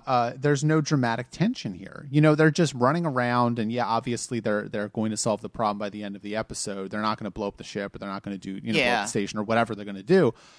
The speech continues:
Speaker 1: Uh, uh, but, you know, and sort of, like, I think what they were trying to go for was this idea that, you know, perhaps they weren't being taken over. You know, Kira perhaps really did feel this way, and Sisko perhaps really did feel this way. But very, very quickly,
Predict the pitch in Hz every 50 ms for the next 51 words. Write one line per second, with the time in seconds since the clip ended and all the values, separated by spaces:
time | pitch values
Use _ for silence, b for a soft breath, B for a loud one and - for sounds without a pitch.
0 | b b b - 147 143 139 135 139 - - 143 135 131 127 123 - 135 139 160
1 | 156 151 147 - _ - 175 175 165 160 160 160 151 - 220 202 196 190 185 185
2 | 151 - 151 139 - 214 208 240 196 190 170 160 135 117 - - 165 160 151 151
3 | 156 135 - 127 - 123 113 113 107 - 123 120 113 110 110 104 - 127 110 -
4 | 117 104 101 - 120 117 120 113 110 107 117 110 107 104 101 - b b b b
5 | b b b _ _ _ _ - 151 139 131 127 - - 143 143 135 185 185 190
6 | 208 - - - 208 202 190 220 233 240 208 202 185 165 143 127 120 - 135 127
7 | 117 - 120 110 104 104 - - 104 107 127 135 139 131 127 - - 185 185 185
8 | 185 - - 170 147 180 180 170 156 - - 175 170 175 185 180 147 160 175 180
9 | 175 - 139 123 113 101 110 - - - 107 101 104 101 98 101 101 - 165 147
10 | - - 156 135 - 156 131 147 147 143 - - - 160 143 143 143 135 156 156
11 | 147 - 147 123 113 113 107 - - 120 110 101 101 101 - 127 131 127 - b
12 | b b b b b 135 123 127 156 165 196 226 226 214 196 170 147 127 104 113
13 | 139 165 170 160 143 113 107 - - - 151 143 - - 107 92 90 98 98